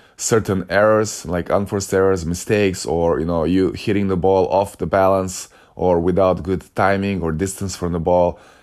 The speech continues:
and many other things related. So it definitely translates or transfers so much to, to your tennis game. And the more you, you know,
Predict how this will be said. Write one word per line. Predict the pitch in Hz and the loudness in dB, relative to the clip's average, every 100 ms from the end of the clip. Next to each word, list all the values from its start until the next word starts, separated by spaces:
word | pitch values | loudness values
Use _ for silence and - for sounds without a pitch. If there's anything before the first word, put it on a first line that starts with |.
| _ | _
and | 80 85 82 82 | -6 -4 -2 -2
many | 87 85 | -2 0
other | 85 80 | 0 -2
things | 71 71 71 78 | -4 -4 -4 -4
related. | 71 67 - - | -4 -4 -6 -8
So | - 82 78 - - - _ _ _ _ _ _ - | -2 -2 -2 -12 -20 -20 _ _ _ _ _ _ -2
it | 107 85 | -2 2
definitely | 120 117 117 107 101 95 | 2 2 0 0 0 -2
translates | - 113 110 104 104 95 82 - - | -2 0 0 0 0 -2 -2 -10 -4
or | 92 95 | 0 2
transfers | 87 120 117 113 107 90 | 0 0 0 0 -2 -2
so | - - - 113 | -6 -6 0 2
much | 104 101 92 - | 2 0 -2 -6
to, | 95 90 | -4 -4
to | - 90 | -2 0
your | 87 | 0
tennis | - 98 95 | 0 -2 -2
game. | 85 87 73 - - _ _ | -2 -2 -4 -8 -20 _ _
And | - 85 | -8 -4
the | 92 | 0
more | 98 101 90 | 2 2 2
you, | 76 90 90 | 0 0 -2
you | 82 | -2
know, | 90 82 | -4 -4